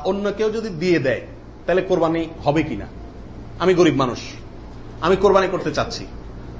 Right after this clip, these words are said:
অথবা সামর্থ্যবান, আমাকে একজনে টাকা দিয়ে দিল যে আপনাকে একটা ছাগল দিয়ে দিলাম, অথবা আপনার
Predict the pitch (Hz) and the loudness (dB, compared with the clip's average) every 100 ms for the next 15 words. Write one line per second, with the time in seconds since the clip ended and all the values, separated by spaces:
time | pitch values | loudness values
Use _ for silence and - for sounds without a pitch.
0 | - - - - - 233 254 254 254 254 | -12 -14 -12 -4 4 6 8 8 8 6
1 | 254 202 135 98 - - - 190 226 - | 8 8 6 4 -6 -14 0 4 4 4
2 | 269 240 180 160 214 220 185 160 156 143 | 4 4 2 2 2 2 2 4 2 2
3 | 127 117 139 143 151 165 180 - 156 185 | 0 0 0 0 -4 -4 -2 2 4 6
4 | 147 117 95 - - - - - - - | 4 2 -2 -8 -14 -16 -16 -16 -16 -14
5 | - - - - - 160 165 208 262 - | -14 -14 -12 -12 0 2 4 6 6 4
6 | - - - - - - - - 175 175 | -4 -14 -16 -16 -16 -16 -6 2 4 4
7 | 165 143 | 4 2